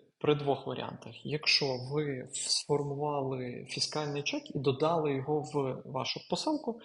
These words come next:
але клієнт відмовляється по якихось причинах, е, і ви, і система також розуміє, ви також пов'язали статус, е, е,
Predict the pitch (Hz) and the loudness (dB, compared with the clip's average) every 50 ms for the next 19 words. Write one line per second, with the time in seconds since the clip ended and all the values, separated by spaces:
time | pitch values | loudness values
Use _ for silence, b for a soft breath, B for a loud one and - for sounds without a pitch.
0 | B B B B B B B B B B _ - - 143 151 170 180 175 - 139 | B B B B B B B B B B _ 2 4 6 6 6 4 4 2 -2
1 | 135 139 143 139 - - 131 131 135 147 160 202 285 320 285 247 226 - - 202 | -2 -2 -4 -4 -4 -4 -2 -2 -2 -2 0 -2 -2 0 -2 -2 -2 -2 -6 -6
2 | 202 - - _ _ _ _ _ _ _ _ _ _ _ - 156 151 - - 156 | -8 -8 -14 _ _ _ _ _ _ _ _ _ _ _ -2 -2 0 0 -2 -2
3 | - - - - - 160 156 - - 170 160 147 143 - - - - - _ _ | -2 -4 -6 -2 -2 0 0 0 0 0 0 0 -2 -4 -6 -8 -10 -16 _ _
4 | _ _ _ _ _ - 147 131 - - - 208 - - _ _ _ _ - 226 | _ _ _ _ _ -6 -6 -4 -4 -6 -8 -10 -12 -16 _ _ _ _ 0 2
5 | 262 269 185 139 135 143 165 175 180 170 170 - - - 143 139 135 135 135 135 | 2 2 2 0 0 2 2 4 4 2 2 0 2 2 2 2 2 0 -2 -4
6 | - _ - - - - - 185 190 185 170 - 175 160 - - 139 - - 135 | -4 _ -4 -2 0 2 2 4 4 2 4 4 2 2 2 0 -2 -2 -2 -2
7 | 127 135 131 131 127 127 139 - - 156 151 - - 139 - - 135 135 135 131 | -2 -2 -2 -2 -2 -2 -4 0 0 0 2 2 0 -2 -2 -2 -2 -2 -2 -2
8 | 139 135 131 131 127 127 B B B B B B _ _ - - _ - - - | -2 -2 0 -2 -2 -4 B B B B B B _ _ -20 -14 _ -6 -4 2
9 | - 143 131 123 - - 127 - - - 131 135 131 135 135 123 135 135 | 4 4 4 4 2 -2 0 0 0 2 2 2 2 2 0 0 -2 -2